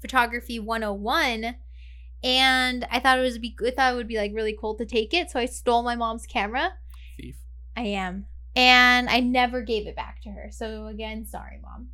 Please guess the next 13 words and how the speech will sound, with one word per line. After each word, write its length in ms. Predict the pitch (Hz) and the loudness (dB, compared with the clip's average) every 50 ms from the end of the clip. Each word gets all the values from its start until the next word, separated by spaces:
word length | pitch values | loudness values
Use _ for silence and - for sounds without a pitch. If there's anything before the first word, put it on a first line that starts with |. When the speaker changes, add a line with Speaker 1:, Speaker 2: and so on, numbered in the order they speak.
| - - 415 403 - - - - 427 427 - 523 508 - - - - - | -6 -4 -4 -4 -4 -4 0 0 0 2 2 0 0 0 -6 -10 -6 -4
Speaker 1:
<laughs> 460 | 240 - - - - - 269 196 - | -4 -4 -4 -6 -10 -8 -8 -8 -2
Speaker 2:
<laughs> 40 | - | -2
Speaker 1:
I 100 | 269 349 | -2 -2
should, 200 | - 277 320 311 554 554 | 0 -2 -2 -2 4 6
like, 200 | - 440 269 254 | 6 6 6 4
do 200 | 233 262 254 240 | 0 -2 -2 0
logos 460 | 220 202 196 190 185 190 190 190 185 196 | 0 0 0 0 -2 -4 -6 -4 -6 -6
of 100 | 202 185 | -4 -4
just, 260 | 208 214 220 - - | -4 -4 -4 -4 -4
"Sorry, 320 | - 196 - - - - | -4 -4 -4 -4 -6 -8
Mom." 280 | 208 214 226 302 - - - | -2 2 2 2 2 0 -4
<laughs> 40 | - - - - 415 453 466 - - - - - - - - - - - - - - - - - 440 403 381 - - | -10 -10 -6 2 4 4 4 4 -2 -12 -16 -16 -16 -16 -16 -16 -14 -14 -12 -12 -12 -10 -10 -10 -10 -10 -12 -4 0
And, 540 | 294 294 285 294 294 294 294 294 294 285 | 2 2 2 2 0 0 -2 -4 -4 -4